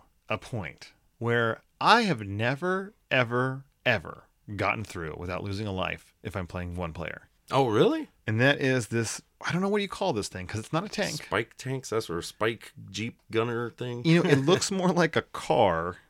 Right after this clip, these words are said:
Speaker 1: that they just stuck a bunch of crap on.
Speaker 2: Yeah, it's got, like, a little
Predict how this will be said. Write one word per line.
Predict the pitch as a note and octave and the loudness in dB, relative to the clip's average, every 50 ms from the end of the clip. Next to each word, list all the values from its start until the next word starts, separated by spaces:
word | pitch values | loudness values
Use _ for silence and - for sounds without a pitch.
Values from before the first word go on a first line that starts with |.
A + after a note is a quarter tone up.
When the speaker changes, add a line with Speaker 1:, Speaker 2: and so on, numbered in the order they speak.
| _ _ _ - | _ _ _ -6
Speaker 1:
that | G2+ A2 G2 | -6 -2 2
they | A2+ A2 | 2 2
just | G#2 A2+ - - | 4 4 0 0
stuck | - - C3+ B2 - | 0 -2 -4 -2 -4
a | A2+ | -2
bunch | G2+ A#2+ A#2+ - - | -2 -2 -2 -2 -4
of | - | -8
crap | - - A#2 G2+ E2+ E2+ - G#2 | -6 -6 -4 -4 -6 -6 -8 -8
on. | F2+ D#2 - - - - _ - | -8 -8 -10 -12 -14 -18 _ -2
Speaker 2:
Yeah, | A2 A2+ G#2+ | 0 0 2
it's | - - | 2 2
got, | D3 C3 G2+ | 2 2 4
like, | A#2+ A2+ G#2 | 2 2 2
a | G#2+ | 2
little | A2 A#2+ A#2+ A#2 G#2 F#2+ | 0 4 4 4 2 2